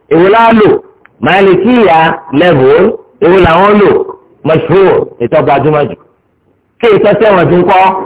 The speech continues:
kọ̀ọ̀kan ọmọ rẹ̀ ló fi ti kálukú dáwọ́ lẹ̀ láwọn Malikiya. Tọ́, bákan náà,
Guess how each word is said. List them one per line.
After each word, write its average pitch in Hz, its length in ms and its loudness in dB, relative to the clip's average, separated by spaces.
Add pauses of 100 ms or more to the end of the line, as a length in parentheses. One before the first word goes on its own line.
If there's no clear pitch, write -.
(160)
kọ̀ọ̀kan 113 320 -2
ọmọ 131 160 0
rẹ̀ 117 140 2
ló 170 100 0
fi 147 220 -2
ti - 100 -8
kálukú 147 300 -2
dáwọ́ 139 400 0
lẹ̀ 120 160 -4 (920)
láwọn 143 220 0
Malikiya. 107 500 -4 (1800)
Tọ́, 170 220 0
bákan 269 300 0
náà, 254 240 0